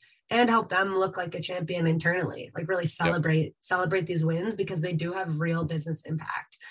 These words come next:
Speaker 1: When people have friends and relationships at work and feel like they have a sense of community and belonging, they're gonna stay longer. They're going to be more productive in their work hours and, and happier at work. So that's, um, that's what we're here to facilitate.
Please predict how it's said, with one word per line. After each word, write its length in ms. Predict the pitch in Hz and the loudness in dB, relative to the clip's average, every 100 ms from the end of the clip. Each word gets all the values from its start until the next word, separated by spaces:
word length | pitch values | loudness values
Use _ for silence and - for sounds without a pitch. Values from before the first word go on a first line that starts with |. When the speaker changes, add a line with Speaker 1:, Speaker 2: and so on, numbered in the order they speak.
| - | -10
Speaker 1:
When 140 | 185 175 | -4 -2
people 280 | 190 185 185 | -2 0 0
have 160 | 170 | 0
friends 480 | - 170 170 190 - | -2 -2 0 -2 -4
and 400 | - 170 165 151 | -4 0 2 2
relationships 560 | 165 170 165 185 185 - | 0 -2 -2 -4 -6 -6
at 100 | - | -2
work 440 | 165 170 208 - - _ - _ - | 0 0 -2 -8 -20 _ -20 _ -6
and 540 | 175 170 165 156 156 - _ | -2 2 4 4 2 -4 _
feel 420 | - 180 175 185 | -2 2 2 2
like 260 | 190 180 160 - | 0 -2 -4 0
they 160 | 165 156 | 4 4
have 240 | 165 160 | 4 0
a 20 | |
sense 280 | - 175 - | -4 -6 -6
of 80 | - | -4
community 360 | 190 180 185 | -2 -2 -2
and 80 | 180 | -2
belonging, 640 | 170 170 175 180 180 190 190 - - - - | 0 0 0 0 0 -2 -2 -12 -20 -16 -2
they're 120 | 180 | 0
gonna 160 | 165 156 | 4 2
stay 280 | 156 170 165 | 2 2 4
longer. 640 | 160 160 165 170 170 175 262 - - | 4 2 0 0 0 -2 -8 -12 -8
They're 300 | 170 160 156 | -2 2 2
going 320 | 170 165 165 | 2 0 0
to 240 | 170 160 151 | 0 2 0
be 160 | 170 | 0
more 240 | 165 165 160 | 0 0 -2
productive 600 | 170 160 160 185 185 170 | -4 -4 -4 -4 -4 -2
in 100 | 165 | 0
their 120 | 156 | 2
work 240 | 160 165 | 2 0
hours 640 | 175 175 170 170 180 185 - _ _ - | -2 -2 -2 -4 -4 -6 -10 _ _ -8
and, 360 | 170 165 156 156 | -2 2 2 0
and 160 | 170 | -2
happier 460 | 135 156 - 160 147 | 0 0 0 -2 0
at 60 | 147 | 0
work. 340 | 170 160 - | 0 -2 -4
So 400 | - 151 156 147 | -8 -2 0 0
that's, 380 | 160 165 - - | 0 -2 -4 -2
um, 300 | 165 160 160 | 2 4 2
that's 220 | 165 165 | 0 -4
what 80 | 185 | -4
we're 100 | 175 | 0
here 200 | 160 170 | 0 0
to 100 | 170 | -4
facilitate. 640 | 165 156 180 - - - | -6 -8 -10 -12 -14 -16